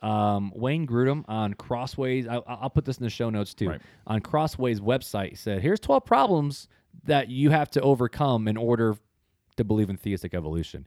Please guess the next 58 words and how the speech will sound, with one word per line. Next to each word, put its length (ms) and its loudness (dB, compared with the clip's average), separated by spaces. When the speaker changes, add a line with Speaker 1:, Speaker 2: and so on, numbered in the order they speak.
Speaker 2:
Mm-hmm. 240 -14
Speaker 1:
And 140 2
one 160 6
was 120 0
the 60 -4
fact 300 -2
of 120 -4
God 220 0
did 120 -6
not 200 -2
even 180 -2
create 360 -2
Adam 180 -6
and 80 -6
Eve. 300 -12
Speaker 2:
Mm. 260 -10
Speaker 1:
Like, 160 -2
he 100 2
didn't 180 4
make 200 2
him 100 0
out 80 2
of 60 0
the 60 -8
dust. 240 -2
He 60 -2
didn't 200 -4
make 180 -2
man 260 -2
in 80 -4
his 160 -6
image, 260 -4
which 100 -6
we 60 -10
talked 240 -6
about. 260 -10
Speaker 2:
Right. 180 -12
Speaker 1:
Um, 380 2
so 300 2
people 280 -2
who 140 0
believe 260 -2
in 120 -6
theistic 560 -2
evolution, 680 -2
that's 500 0
now 380 2
all 300 4
of 80 2
a 40 0
sudden, 340 0
they'll 100 2
say, 240 -2
"Okay, 300 -2
so 520 4
if 160 0
Jesus 440 -2
died 680 -2